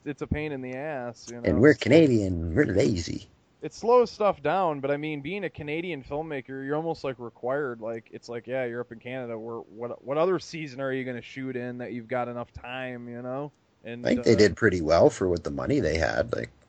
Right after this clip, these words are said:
Speaker 2: I think
Speaker 1: Oh,
Speaker 2: they
Speaker 1: man,
Speaker 2: only
Speaker 1: this
Speaker 2: had two hundred fifty G to do it, so.
Speaker 1: This would be a ten million dollar picture today, dude, just to make that set alone.
Speaker 2: Mm-hmm.
Speaker 1: And that set probably cost them ten grand. Now it would cost you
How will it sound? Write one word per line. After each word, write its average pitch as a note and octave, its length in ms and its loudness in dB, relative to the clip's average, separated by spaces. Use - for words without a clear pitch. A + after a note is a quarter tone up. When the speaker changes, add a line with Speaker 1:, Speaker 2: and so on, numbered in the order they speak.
Speaker 2:
I F#3+ 40 4
think G3+ 60 8
Speaker 1:
Oh, F3 40 6
Speaker 2:
they E3+ 60 6
Speaker 1:
man, D#3+ 100 4
Speaker 2:
only D#3+ 100 0
Speaker 1:
this D#3+ 100 -2
Speaker 2:
had F#3+ 160 4
two A2 100 8
hundred F#2+ 300 8
fifty F#2+ 300 2
G D#2+ 320 2
to F#2 80 2
do G2 220 6
it, G#2 140 4
so. - 140 -4
Speaker 1:
This G#3 160 0
would A3+ 140 -16
be D3+ 100 -4
a C#3+ 60 -2
ten D#3 280 -8
million C#3 280 -6
dollar C3+ 240 0
picture - 400 -8
today, G#2 360 -6
dude, G#2 240 -6
just F3 220 -10
to F3 60 -6
make D3 240 -4
that C3 200 -2
set F#3+ 380 -2
alone. E3 500 4
Speaker 2:
Mm-hmm. - 420 -16
Speaker 1:
And C3 100 -8
that E3+ 180 -2
set G#3+ 260 -4
probably F#3 260 2
cost E3+ 300 0
them D3 100 -10
ten C#3 280 -6
grand. C3 420 -4
Now D#3 260 4
it D#3 40 2
would C#3+ 200 -4
cost D3+ 380 -6
you C3+ 60 -16